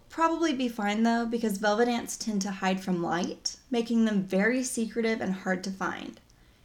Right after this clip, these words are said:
It's one of the reasons it was so hard to figure out what they are. It's also why the number of species is just approximated.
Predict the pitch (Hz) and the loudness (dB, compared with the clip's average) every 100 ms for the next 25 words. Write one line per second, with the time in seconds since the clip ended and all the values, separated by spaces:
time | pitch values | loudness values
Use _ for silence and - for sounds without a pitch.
0 | - 202 226 247 277 254 202 185 196 190 | -12 -2 2 4 4 4 6 4 4 4
1 | 190 190 196 185 185 - 196 190 196 190 | 4 2 0 0 0 2 2 4 2 0
2 | 190 190 185 - 180 185 170 - 156 170 | -2 0 0 0 -4 -2 -4 -2 -4 -2
3 | 202 269 - - - - - - 233 226 | -2 -4 -10 -20 -20 -20 -20 -10 -10 -4
4 | - 277 - 359 294 240 233 208 196 208 | 0 0 0 2 4 4 4 4 4 2
5 | 196 - 190 190 247 247 208 185 - 190 | 0 -2 -2 0 -2 0 0 -2 0 -2
6 | 185 180 170 170 180 - - - | -2 -2 -2 -2 -6 -6 -8 -10